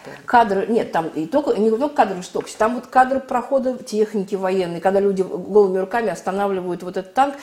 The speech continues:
Speaker 2: Это был такой к-, красивый кадр, так сказать. Все стерли, как будто и не было.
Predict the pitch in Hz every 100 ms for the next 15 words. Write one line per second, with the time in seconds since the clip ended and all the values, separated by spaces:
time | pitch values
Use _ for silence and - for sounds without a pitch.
0 | - - - 196 208 208 214 339 320 -
1 | 185 - 214 - 226 190 214 180 156 156
2 | 156 156 - - - - 359 349 226 -
3 | 302 285 220 214 220 240 269 254 170 151
4 | 143